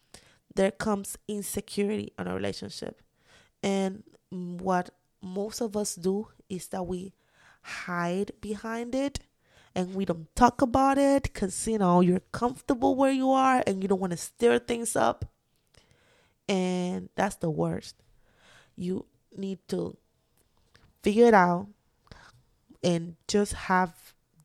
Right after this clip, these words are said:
the conversation because it's not healthy for you or for your relationship, because things at the end of the day, they piled up. They piled up. Until what point one of you are gonna be done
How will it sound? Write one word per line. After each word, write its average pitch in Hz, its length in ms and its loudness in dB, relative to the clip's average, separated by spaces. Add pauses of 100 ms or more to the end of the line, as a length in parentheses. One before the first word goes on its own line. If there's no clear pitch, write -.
(160)
the 220 300 -2
conversation 190 1000 -4 (1120)
because 180 340 -6
it's 196 140 -10
not 240 220 4
healthy 196 640 0 (240)
for 226 380 2
you 226 200 2
or 196 80 2
for 190 180 -2
your 180 120 2
relationship, 180 560 -6
because 180 320 -8
things 180 480 -6
at 175 160 -2
the 175 60 -4
end 175 80 -4
of 185 60 -6
the 175 80 -2
day, 170 200 -2
they 170 240 -4 (160)
piled 170 360 0
up. - 220 -6 (420)
They 156 140 -4
piled 160 440 -4
up. 143 240 -10 (580)
Until 165 280 -4
what 165 280 2
point 175 340 -4
one 160 380 -6
of 165 140 -6
you 175 460 -6 (720)
are 147 180 -4
gonna 151 260 -6
be 147 140 -8
done 139 540 -2